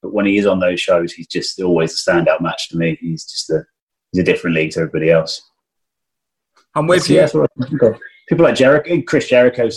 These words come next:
Speaker 1: you know, still obviously puts a good match together. So from a wrestling standpoint, you can watch that and, and learn a lot from how he's putting his matches together. That's always pretty good.
Speaker 2: I think two hours is the perfect time frame, you know.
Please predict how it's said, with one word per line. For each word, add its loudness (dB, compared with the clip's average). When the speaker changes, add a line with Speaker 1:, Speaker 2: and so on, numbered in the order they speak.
Speaker 1:
you -2
know, -2
still 0
obviously -6
puts -8
a -6
good 2
match 0
together. 0
So -10
from 0
a 4
wrestling 0
standpoint, -4
you -16
can -18
watch -2
that 0
and, -18
and -2
learn 4
a 0
lot 0
from -4
how 0
he's -2
putting -4
his -4
matches -4
together. 0
That's 0
always 4
pretty 0
good. 0
Speaker 2:
I -6
think 2
two 4
hours 4
is -4
the -10
perfect 0
time 2
frame, 0
you -4
know. -2